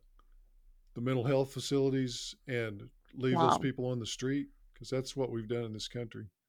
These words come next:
Speaker 2: There's a mental health crisis in this
Speaker 1: Yeah.
Speaker 2: country, and it is sad to watch.
Speaker 1: Yeah. And the, the, it's fun to hear, talk to a Republican about it or a Democrat about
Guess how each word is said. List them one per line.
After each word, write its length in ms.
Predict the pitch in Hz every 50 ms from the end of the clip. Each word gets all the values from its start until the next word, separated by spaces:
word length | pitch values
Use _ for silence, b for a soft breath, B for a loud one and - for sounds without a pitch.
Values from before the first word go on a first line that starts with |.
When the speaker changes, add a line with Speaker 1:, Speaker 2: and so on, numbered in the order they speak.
| _ _ _ _ _ _ _ _ _ _ _ _ _ _ _ _ _ _ _ _
Speaker 2:
There's 240 | 190 208 214 220 196 -
a 100 | 165 165
mental 480 | 170 160 165 160 175 170 - 175 170
health 260 | 165 - 156 156 160 - _ - _ _
crisis 720 | - 160 156 151 147 147 - - - - - - - - - -
in 180 | 160 165 156
this 200 | 160 160 165 - -
Speaker 1:
Yeah. 80 | - 160
Speaker 2:
country, 420 | 165 170 - - 170 170 - -
and 200 | - - 156 156
it 120 | 156 156 156
is 260 | 156 160 160 - - _ _ _ _ _ _ _ _ _ - - - _ _ - - _ _ _
sad 380 | - - 170 151 151 156 170
to 140 | - - 175
watch. 540 | 151 143 - - - - - - - - - _ _ _ _ _ _ _ _ _ _ -
Speaker 1:
Yeah. 180 | 50 - - - - _ _ _ _ _ - - - - b b b b b b
And 140 | 147 147 147
the, 160 | 139 127 - -
the, 280 | - 139 147 135 120 - - _ - - - _ _ -
it's 120 | 156 139 -
fun 280 | - - 202 208 190 151
to 60 | 135
hear, 320 | 135 151 147 131 - - - - - - -
talk 240 | - 180 175 170 170
to 100 | - 156
a 40 | 123
Republican 500 | 123 123 - 160 160 160 170 165 175 156
about 280 | 147 143 151 156 160
it 60 | 156 139
or 100 | 127 117
a 80 | 117
Democrat 440 | 117 143 147 139 135 135 127 113 107
about 220 | 113 113 110 110